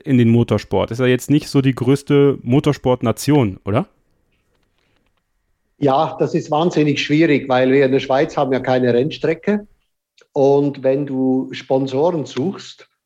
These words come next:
Speaker 2: dann möchten die dich ja fahren sehen. Das heißt, du, wenn du in der Schweiz jetzt einen s-,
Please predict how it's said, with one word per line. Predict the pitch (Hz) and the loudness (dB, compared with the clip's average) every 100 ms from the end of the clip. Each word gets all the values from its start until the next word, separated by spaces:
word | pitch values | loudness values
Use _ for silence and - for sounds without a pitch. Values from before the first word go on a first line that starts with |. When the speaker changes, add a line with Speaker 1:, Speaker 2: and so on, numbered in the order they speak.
| _ - | _ -4
Speaker 2:
dann | 127 | -2
möchten | 131 151 - 131 | 0 -2 -4 -8
die | 135 135 | -6 -2
dich | 135 131 | -2 0
ja | 123 | -2
fahren | - 120 156 143 | -2 -2 0 -2
sehen. | - 104 87 78 _ _ _ _ _ - | -4 -6 -6 -10 _ _ _ _ _ -6
Das | 110 | -4
heißt, | 120 139 151 - | 0 0 -2 -4
du, | 147 139 | -4 0
wenn | 143 | -2
du | 139 139 | 2 0
in | 131 | 2
der | |
Schweiz | 127 123 139 156 | 0 0 0 -2
jetzt | 165 - | -6 -6
einen | 131 | -10
s-, | - | -10